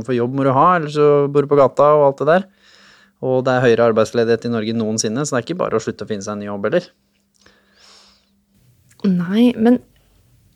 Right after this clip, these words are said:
Speaker 2: jeg vet ikke om det er så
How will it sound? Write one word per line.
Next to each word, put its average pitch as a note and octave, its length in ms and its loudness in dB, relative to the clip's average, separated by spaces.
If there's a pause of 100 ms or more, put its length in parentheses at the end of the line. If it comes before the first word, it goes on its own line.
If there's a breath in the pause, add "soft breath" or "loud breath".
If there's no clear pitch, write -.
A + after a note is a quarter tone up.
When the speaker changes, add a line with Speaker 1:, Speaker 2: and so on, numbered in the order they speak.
(2750 loud breath)
Speaker 2:
jeg A#3+ 120 6
vet G#3 200 4
ikke A3+ 120 4
om C4 60 6
det - 100 2
er E3+ 320 0
så A3 160 4